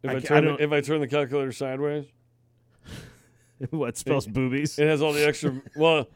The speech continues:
Speaker 1: it has all these extra
Speaker 2: Oh,
Speaker 1: buttons.
Speaker 2: dude, I don't know cosine, sine, and all that
Speaker 1: But
Speaker 2: shit.
Speaker 1: does
Speaker 2: I
Speaker 1: it,
Speaker 2: couldn't tell you.
Speaker 1: what is the, what does the formula say?
Speaker 2: I, no, I can't even read the formula. It's, it's huge.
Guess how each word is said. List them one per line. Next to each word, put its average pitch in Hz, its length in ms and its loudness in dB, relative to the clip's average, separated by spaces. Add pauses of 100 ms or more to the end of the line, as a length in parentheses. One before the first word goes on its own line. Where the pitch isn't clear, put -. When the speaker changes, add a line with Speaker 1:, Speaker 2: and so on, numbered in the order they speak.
(180)
Speaker 1:
it 139 60 -2
has 151 120 4
all 165 140 4
these 147 120 2
extra 151 240 0
Speaker 2:
Oh, 110 40 -8
Speaker 1:
buttons. 190 340 8
Speaker 2:
dude, 175 140 10
I 170 120 8
don't 165 140 2
know 139 140 2
cosine, 131 500 -2
sine, 120 300 -4
and 110 100 -6
all 107 140 -4
that 101 80 -2
Speaker 1:
But 147 80 2
Speaker 2:
shit. 156 160 2
Speaker 1:
does 101 100 0
Speaker 2:
I 160 40 2
Speaker 1:
it, - 20 2
Speaker 2:
couldn't 107 160 -6
tell 107 200 -4
you. 101 200 -4
Speaker 1:
what 160 160 0
is 160 140 -2
the, 170 200 -2 (100)
what 143 160 -2
does 151 200 -2
the 160 260 0 (160)
formula 175 380 -4
say? 95 260 -12
Speaker 2:
I, 185 60 8
no, 151 500 2
I 135 80 4
can't 143 280 2
even 117 180 -2
read 110 160 0
the 101 80 -6
formula. 82 340 -10
It's, 104 260 -10
it's 123 460 -14
huge. 82 400 -10